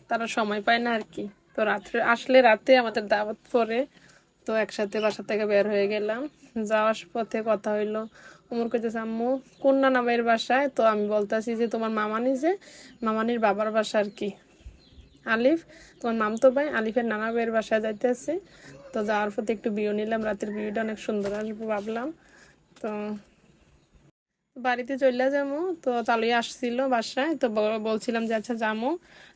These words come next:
তো দাওয়াত রাখলাম আর কি। তো বল-, বলছিলাম যে আর একদিন থাকবো, চলে যাবো এগারো তারিখে।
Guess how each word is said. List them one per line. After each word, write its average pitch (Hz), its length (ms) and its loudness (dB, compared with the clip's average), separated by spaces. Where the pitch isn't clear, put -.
তো 226 200 0
দাওয়াত 214 320 2
রাখলাম 233 340 0
আর 208 180 -6
কি। 202 180 -10
তো 214 180 -2
বল-, 214 360 -2
বলছিলাম 214 460 -4
যে 214 80 2
আর 214 100 0
একদিন 214 340 -4
থাকবো, 254 580 0
চলে 226 280 4
যাবো 240 240 4
এগারো 226 280 0
তারিখে। 233 520 0